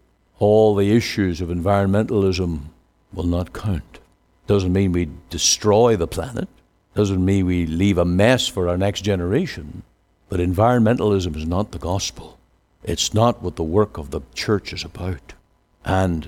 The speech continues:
to take the name of Francis, because you're gonna take a leaf out of one who was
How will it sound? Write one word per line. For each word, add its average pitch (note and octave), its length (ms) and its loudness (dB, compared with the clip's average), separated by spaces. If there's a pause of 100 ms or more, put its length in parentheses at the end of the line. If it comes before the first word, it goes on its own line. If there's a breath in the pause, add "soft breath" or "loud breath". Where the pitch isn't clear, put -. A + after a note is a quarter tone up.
to E2+ 240 -6
take C3+ 360 2
the B2 80 0
name A2+ 400 2
of E2 420 -6
Francis, - 880 -2 (480)
because G2+ 360 -2
you're F#2 100 0
gonna G#2+ 200 2
take G2 200 -2
a F2+ 60 2
leaf G#2+ 380 2
out G2 160 0
of E2 160 -2
one G2+ 360 0
who F#2 200 0
was F2+ 580 0